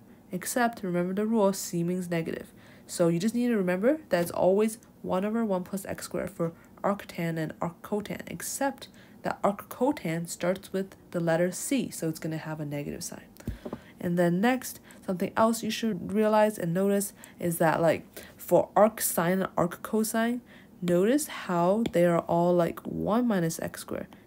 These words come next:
and one minus x squared, right? But over here on arccosecant and arcsecant, it's just s-, x squared minus one and x squared minus one. So basically, you just flip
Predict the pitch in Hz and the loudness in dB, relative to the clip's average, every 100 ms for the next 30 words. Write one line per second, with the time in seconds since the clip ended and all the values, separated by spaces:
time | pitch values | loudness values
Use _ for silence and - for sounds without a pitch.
0 | - 165 156 170 175 160 - - - - | -14 -6 0 2 0 -2 -8 -10 -12 -12
1 | - - 165 160 - - - - 185 180 | -12 -8 -6 -6 -10 -20 -12 -2 0 2
2 | 190 175 - 277 233 220 175 165 175 180 | 0 0 0 2 2 0 -2 -2 -4 -4
3 | - - 269 269 185 175 165 160 - 175 | -10 -2 -2 -2 -8 -6 -6 -6 -2 -2
4 | 175 - - 247 - - - - - - | -2 -10 -6 -6 -6 -10 -14 -20 -20 -20
5 | - - - - 185 175 - - 175 - | -20 -20 -20 -8 -8 -6 -10 -2 0 -2
6 | - - - - 208 - - 156 78 58 | -6 -8 -4 0 0 -2 0 0 -2 -6
7 | - - - - - - - - - - | -8 -10 -10 -12 -8 -8 -8 -10 -10 -10
8 | - - - - 175 180 190 190 180 175 | -14 -14 -12 -6 -2 0 0 -2 0 0
9 | - - - - - - 170 196 - - | -2 -12 -12 -14 -10 -6 2 2 2 -4
10 | - - - - - | -6 -4 2 2 0